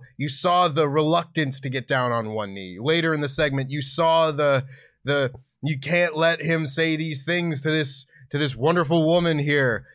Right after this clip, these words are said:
So I really like that there is now another development to play with, 'cause I think the simple-minded creature thing wa-, would have probably run its course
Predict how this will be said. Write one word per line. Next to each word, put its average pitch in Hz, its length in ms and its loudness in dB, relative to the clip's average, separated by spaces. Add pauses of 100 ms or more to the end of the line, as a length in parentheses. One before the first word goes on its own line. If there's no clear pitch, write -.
(160)
So 208 160 2
I 202 100 4
really 254 420 2
like 220 320 4
that 147 140 0
there 185 200 4
is 139 120 -2
now 170 300 2
another 160 520 2
development 143 720 0
to 147 220 -2
play 135 320 -2
with, 185 340 -2
'cause 147 160 -2
I 151 80 2
think 196 380 0
the 180 100 0
simple-minded 165 720 0
creature 147 420 -2
thing 135 380 0
wa-, 127 320 2
would 165 240 4
have 277 160 -4
probably 262 600 2
run 226 240 4
its 208 180 2
course 131 640 0